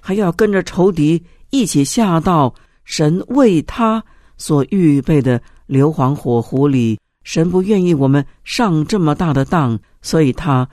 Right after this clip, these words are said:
道成肉身，他来拯救我们。他应许我们要赦免我们的罪，还要赐给我们新的生命。这个新的生命是一个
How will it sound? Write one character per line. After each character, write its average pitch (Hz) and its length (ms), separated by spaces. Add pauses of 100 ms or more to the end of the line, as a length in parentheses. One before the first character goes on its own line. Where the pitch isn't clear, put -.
(120)
道 240 260
成 180 180
肉 196 220
身， 165 340 (240)
他 170 160
来 151 140
拯 143 260
救 180 160
我 123 160
们。 117 320 (360)
他 185 140
应 208 260
许 180 140
我 156 120
们 123 240 (260)
要 185 120
赦 226 300
免 156 180
我 127 120
们 117 80
的 156 120
罪， 151 340 (320)
还 - 140
要 180 200
赐 190 200
给 160 160
我 139 140
们 127 260 (220)
新 214 320
的 156 100
生 165 220
命。 156 300 (360)
这 247 120
个 214 100
新 240 240
的 202 120
生 214 220
命 208 160
是 190 160
一 190 100
个 170 160